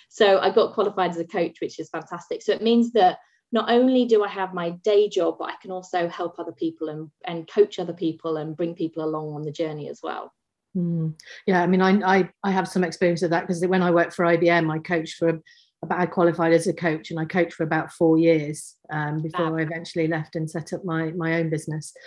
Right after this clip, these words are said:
Speaker 1: Nice.
Speaker 2: And how, how has coaching shaped you as a leader then?
Speaker 1: Yeah, I think, um, it's been a massive thing. I used to think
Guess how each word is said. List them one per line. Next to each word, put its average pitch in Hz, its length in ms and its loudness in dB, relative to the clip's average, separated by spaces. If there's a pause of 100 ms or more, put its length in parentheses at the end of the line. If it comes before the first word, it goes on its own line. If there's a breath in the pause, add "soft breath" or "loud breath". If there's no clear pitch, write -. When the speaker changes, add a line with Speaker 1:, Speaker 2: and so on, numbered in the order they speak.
(300 loud breath)
Speaker 1:
Nice. 175 100 -10
Speaker 2:
And 262 380 4
how, 294 320 2
how 311 280 2
has 320 100 4
coaching 247 500 -2
shaped 220 460 0
you 208 320 6
as 180 120 4
a 180 120 4
leader 170 420 2
then? - 360 -12 (600)
Speaker 1:
Yeah, 185 460 -8 (320 soft breath)
I 302 400 -2
think, 202 460 -2 (100)
um, 180 680 -2 (600)
it's 233 160 4
been 220 160 6
a 208 120 0
massive 226 580 -2
thing. 185 260 -2
I 247 180 2
used 247 400 0
to 240 140 -10
think 175 400 2